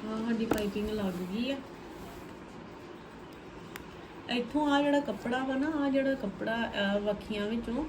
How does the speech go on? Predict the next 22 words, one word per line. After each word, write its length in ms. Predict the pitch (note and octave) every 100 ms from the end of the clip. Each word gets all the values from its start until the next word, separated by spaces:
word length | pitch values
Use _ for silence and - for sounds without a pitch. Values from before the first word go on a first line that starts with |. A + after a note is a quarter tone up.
| - - - C4+
ਇਹ 120 | C4+
ਅੰਦਰ 300 | B3+ A#3 G#3+
ਬਾਹਰ 240 | G#3+ G#3
ਪਾਈਪਿੰਗ 460 | G3+ G3+ F#3+ F#3+ F#3
ਕਰਨੀ 400 | F#3 F3 F3 G3
ਆ, 40 | G3 - - G#3+
ਇੱਧਰ 260 | G#3 A#3+
ਬਾਹਰ 320 | G#3+ G3+ G3+ B3
ਵਾਰ 240 | A#3+ G#3
ਨਹੀਂ 180 | F#3+ G#3+
ਕੱਢਣੀ। 340 | G#3 F#3+ G3
ਜਿਹੜੇ 260 | F#3+ G#3 A#3
ਬਿਗਨਰਸ 560 | G3 F3+ G3 A#3 A#3 A#3+
ਆ, 40 |
ਉਹਨਾਂ 340 | B3 A#3+ A3 A#3
ਨੂੰ 140 | A#3
ਨਹੀਂ 180 | A3+ A#3+
ਇਹ 140 | A#3+
ਗੱਲ 160 | A3+ G#3+
ਦਾ 120 | G#3+
ਪਤਾ 280 | G3+ F3+ F#3
ਹੋਊਗਾ, 380 | G#3+ A#3+ A#3